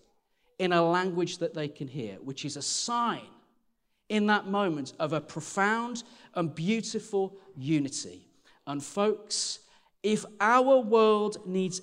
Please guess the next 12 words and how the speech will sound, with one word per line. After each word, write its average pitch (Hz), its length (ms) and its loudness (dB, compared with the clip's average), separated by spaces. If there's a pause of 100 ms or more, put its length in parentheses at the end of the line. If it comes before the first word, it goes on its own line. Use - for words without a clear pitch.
anything 202 460 -4
right 160 240 -2
now, 113 200 -12 (1040)
in 202 160 4
the 196 80 4
divided, 202 960 2 (300)
hostile 202 800 -2
world 127 480 -6 (800)
that 180 180 0
we 185 160 2
live 175 340 0
in, 95 140 -12